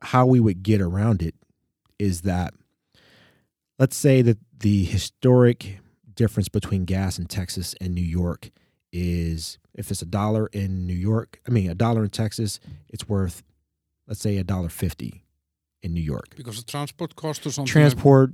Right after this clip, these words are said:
Speaker 1: it's
Speaker 2: Mm-hmm.
Speaker 1: called basis, right?
Speaker 2: Mm-hmm.
Speaker 1: You know, for a variety of different reasons.
Speaker 2: Yep.
Speaker 1: You know, supply and demand, you know, whatever. So that's the historical difference, plus fifty percent.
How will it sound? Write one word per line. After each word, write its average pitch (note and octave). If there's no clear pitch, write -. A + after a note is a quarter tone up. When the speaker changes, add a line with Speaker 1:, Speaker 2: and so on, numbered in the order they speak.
Speaker 1:
it's B2+
Speaker 2:
Mm-hmm. C3
Speaker 1:
called A#2
basis, D#2+
right? G#2
Speaker 2:
Mm-hmm. C3
Speaker 1:
You A#2+
know, G#2+
for B2+
a A2+
variety G#2
of D#2+
different D2+
reasons. C#2
Speaker 2:
Yep. A#2+
Speaker 1:
You A2
know, D#2+
supply G#2
and G2
demand, F2
you D#2+
know, -
whatever. E2+
So A2+
that's B2
the B2
historical G2+
difference, -
plus B2
fifty -
percent. -